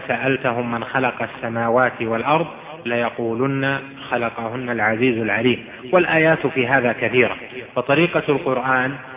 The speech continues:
أنه يحتج على المشركين بما يقرون به، وهو توحيد الربوبية، على ما ينكرونه،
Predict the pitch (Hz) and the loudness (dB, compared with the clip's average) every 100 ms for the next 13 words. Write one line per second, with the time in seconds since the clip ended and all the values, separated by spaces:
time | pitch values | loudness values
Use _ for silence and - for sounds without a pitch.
0 | - 135 131 131 151 147 139 127 - - | -12 -6 -4 -2 0 2 2 2 -2 0
1 | 160 143 135 123 131 127 123 120 - 120 | 0 0 0 0 2 0 0 -4 -2 -2
2 | - 127 120 - - 127 - - 135 135 | 0 0 -2 -6 -16 -18 -18 0 2 4
3 | 147 160 165 160 147 127 139 135 127 123 | 4 6 4 4 2 4 4 4 4 2
4 | 123 120 120 120 123 123 117 - 131 127 | 2 2 2 2 2 2 2 2 2 2
5 | 117 113 113 127 151 160 156 - - - | 0 0 0 2 2 2 -2 -8 -16 -14
6 | - 107 143 151 135 127 131 135 135 127 | -4 2 2 4 2 0 0 0 0 -4
7 | 117 117 131 143 151 160 180 | -4 -4 -2 -2 0 0 -2